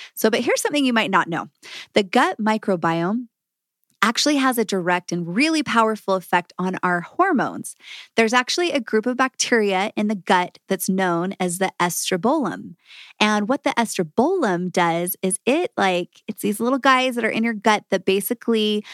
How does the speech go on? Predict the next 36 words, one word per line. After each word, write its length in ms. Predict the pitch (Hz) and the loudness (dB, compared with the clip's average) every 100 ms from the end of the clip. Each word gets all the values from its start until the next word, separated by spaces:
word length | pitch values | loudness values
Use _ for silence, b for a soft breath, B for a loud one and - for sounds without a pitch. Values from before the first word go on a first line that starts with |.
| B | B
metabolize, 1080 | 196 185 - 196 202 226 233 247 294 330 - _ - | -2 -2 2 2 2 2 0 0 0 -2 -6 _ -6
like, 220 | 165 170 _ _ _ _ - | -4 -4 _ _ _ _ -4
picture 320 | 196 - 254 | -2 0 2
them 180 | 240 240 | 2 0
just 200 | 220 - | 0 -2
kind 180 | 185 175 | -2 -2
of 160 | 160 - _ _ | -2 -6 _ _
eating 320 | 196 202 240 | -2 0 0
up 140 | 262 269 - | 0 -2 0
the 240 | 277 277 - | 0 0 -4
ex-, 260 | 240 - | -6 -2
you 120 | - | 0
know, 100 | 190 | 0
the 140 | 170 175 | 0 -2
used 320 | 175 214 220 | 0 -2 0
up 100 | 262 - - | -4 -2 -2
estrogen, 600 | 254 - 208 170 170 175 | 0 0 -2 -2 -2 -2
right? 180 | 202 - B B - | -4 -6 B B -2
They 120 | 185 | 0
metabolize 680 | 180 - 220 233 262 277 - | 0 -2 0 2 0 -2 -2
and 140 | 185 | -4
eliminate 680 | 185 175 180 269 269 214 190 | -4 -4 0 0 0 -2 -2
this 160 | 170 - | -4 -2
estrogen 540 | 165 165 175 175 170 170 _ | -4 -2 -4 -2 -2 -4 _
from 360 | - 180 170 | -2 0 0
our 120 | 165 | -2
body. 480 | 160 160 143 101 - _ b b b | -2 -4 -4 -6 -10 _ b b b
But 160 | - 196 | -2 2
that's 200 | 262 254 | 2 0
not 140 | 226 | -2
all. 180 | 160 - _ B B B | -2 -4 _ B B B
Um, 300 | 190 185 185 | 0 2 -2
a 60 | |
healthy 380 | - - 226 285 | -4 -2 -2 -2
gut 360 | 226 190 214 285 | 0 0 0 -2
helps 500 | - - 202 196 - | -8 0 0 0 -6